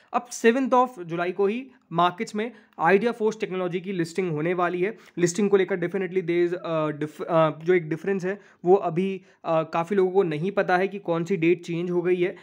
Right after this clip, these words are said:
But हाँ, ये है कि आइडिया फोर्ज की, अ, तारीख जो है वो दस तारीख से हटके सात तारीख पे हो गई है। और साइन डीआरएम को लेकर भी आपको मैं अपडेट दे देता हूँ। As of now तो कोई बात निकल के नहीं आई है and mostly दस तारीख को ही साइन डीएलएम भी लिस्ट होने वाला है, तो ये भी एक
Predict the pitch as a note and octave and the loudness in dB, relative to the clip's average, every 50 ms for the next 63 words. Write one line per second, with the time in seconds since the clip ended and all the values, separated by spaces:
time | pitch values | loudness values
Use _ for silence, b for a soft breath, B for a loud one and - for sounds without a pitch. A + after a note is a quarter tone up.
0 | B B B G3 F#3 E3 E3+ D3+ C#3+ D3 F#3 F#3+ F#3+ G3+ G3 G#3 F#3+ D#3+ D#3 E3 | B B B 0 2 0 0 -2 0 0 0 2 2 0 0 0 0 0 0 0
1 | F#3 F#3 F3+ F3+ F3 F3 F3 - G3 F#3+ F#3+ F#3+ F#3 - - D#3+ D3+ - D#3 D#3 | -2 -4 -4 -4 -6 -4 -4 -6 -4 -4 -4 -6 -6 -8 -10 -10 -6 -4 -2 -2
2 | D#3 F3 F3+ E3 E3 F3 E3+ F#3+ A#3 B B B B B G3+ G3+ G3+ - - _ | -2 -4 -4 -4 -2 -2 -2 -2 -4 B B B B B -2 -2 -4 -6 -18 _
3 | _ _ - F3+ G#3 A#3 - - A3 G3 F3+ F3+ - - F#3 E3 - - B3 B3 | _ _ 2 2 2 2 2 0 -2 -2 -2 -4 -6 -6 -8 -8 -8 -10 -12 -8
4 | - - D#3+ E3+ E3 - F3+ E3+ F3 E3+ G3 F#3 E3 D#3+ D#3+ E3+ F3 F#3 A3+ A#3+ | -4 -4 -4 -4 -2 -2 -2 -2 -2 0 0 0 2 2 0 -2 0 0 -2 -2
5 | B B B B A3+ A3 - - G#3 A3 B3 B3 A3+ A#3+ A#3+ A#3 A#3+ A3+ A#3 G#3 | B B B B -6 0 2 4 4 4 4 0 -2 -2 -4 -4 -4 -4 -4 -4
6 | G#3 A3 G#3+ A3 A3+ G#3 - A3+ A3+ G#3 F3 D#3 F3 F#3 G3 F#3+ E3 E3+ F3 E3+ | -2 -2 -2 -2 -4 -4 -2 -2 0 0 0 2 2 2 2 2 0 -4 -2 -2
7 | F#3 D#3+ F3+ G3 A#3 - b b b b b b b b b b _ - F#3 G3+ | -2 -4 -4 -6 -6 -8 b b b b b b b b b b _ 2 4 4
8 | G3+ G#3+ C4 A3 A#3 A#3 A#3 A3+ A#3 A3+ - G#3+ A3 G#3 G3+ G3 G3+ G3+ G#3 G3+ | 4 4 2 0 0 -4 -4 -6 -6 -4 -4 -2 -2 2 2 2 2 0 -2 -6
9 | F#3+ G3+ F3 G3+ G3+ G3 G3 F#3+ F#3 F#3+ G#3 A3 - F#3+ G3 F#3+ F#3 F#3+ G3+ A3 | -6 -6 -6 -4 -4 -4 -2 -2 -2 -4 -4 -4 -4 -4 -2 0 2 2 2 2
10 | G#3+ G#3+ G3+ G3 G#3+ G3+ E3 G3 G3 - - G3+ F#3 F#3+ F3+ F#3 - G3 F3+ F3+ | 0 -2 -8 -8 -6 -4 -2 -4 -2 -2 -2 -4 -2 -4 -4 -2 0 0 0 0
11 | G3+ G#3+ G3+ - F3 D#3+ E3+ F3+ F#3+ F#3+ E3+ E3+ F3 F3 F3+ F3 E3+ F#3 F3+ F3 | -2 -4 -2 -2 0 0 0 -2 -2 -4 -2 -2 -2 -2 -2 -2 -2 -2 0 -2
12 | F3 E3+ F#3 F3+ E3 E3+ E3+ E3 D#3+ F3+ G#3 G#3+ A3+ G3+ E3+ F3 E3+ D#3+ F3+ G3 | -2 -4 -4 -4 -4 -2 0 0 0 0 -2 -2 -4 -2 0 -2 -2 0 0 -2
13 | A#3 A3+ - - | -2 -2 -6 -14